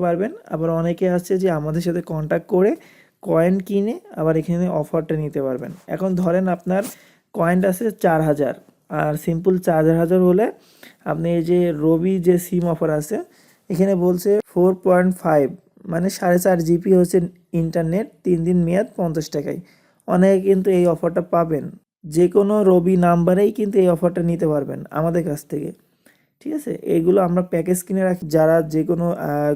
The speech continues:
কোম্পানির সিমে আমাদের কাছ থেকে কন্ট্যাক্ট করলে নিতে পারবে। এখানে এই যে বাংলালিংক সিমে দেওয়া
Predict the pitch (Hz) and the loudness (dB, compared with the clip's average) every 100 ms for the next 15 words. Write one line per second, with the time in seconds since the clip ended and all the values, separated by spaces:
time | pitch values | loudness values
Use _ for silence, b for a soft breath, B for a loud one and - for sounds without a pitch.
0 | 151 165 160 165 160 151 - 165 214 220 | -2 -4 0 0 0 -2 -2 -2 -2 -2
1 | 160 156 156 - 185 165 160 160 202 208 | -2 0 -2 -4 -6 -6 -6 -4 -2 -2
2 | 160 151 - - - _ B B B B | -2 -2 -6 -8 -16 _ B B B B
3 | - 175 196 208 - - - 190 180 196 | -4 0 0 0 -4 -6 0 2 4 4
4 | 190 180 196 175 170 185 185 180 190 175 | 4 0 0 2 2 2 2 2 0 0
5 | 160 160 | 4 4